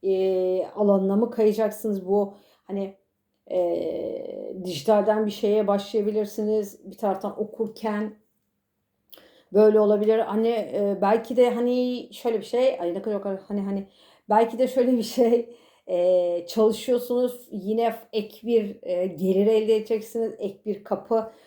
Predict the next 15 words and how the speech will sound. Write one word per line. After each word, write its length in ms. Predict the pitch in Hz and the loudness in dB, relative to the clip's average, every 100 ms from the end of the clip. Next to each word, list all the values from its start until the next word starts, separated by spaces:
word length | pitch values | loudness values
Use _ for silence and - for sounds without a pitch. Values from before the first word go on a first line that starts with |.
| _ | _
açılacak 580 | - 196 202 190 208 208 | -14 -10 -6 -2 -4 0
hayatınızda. 720 | 208 202 202 214 202 190 208 | 2 2 0 -4 -4 -2 0
Belki 300 | 202 196 196 | 0 0 -4
bu 120 | 196 | -8
kapı 260 | - 208 214 | -6 -6 -4
hep 160 | 208 208 | -4 -6
açıktı, 640 | 202 - 208 - 208 170 | -8 -8 -12 -10 -10 -4
burada 300 | 196 202 202 | 0 2 2
daha 260 | 202 - 220 | -2 0 0
gelişmeler 720 | 214 196 170 - 175 185 185 | 0 -2 -4 -10 -8 -4 -4
olacak 300 | 175 175 - | -4 -6 -8
eğer, 420 | 190 180 175 - - _ _ _ - | -4 -2 -2 -6 -12 _ _ _ -6
e, 100 | 175 | 0
yapıyorsanız 880 | 170 180 180 196 180 - 180 170 190 | 2 2 2 -4 -4 -4 -6 -2 0
da. 220 | 262 | 0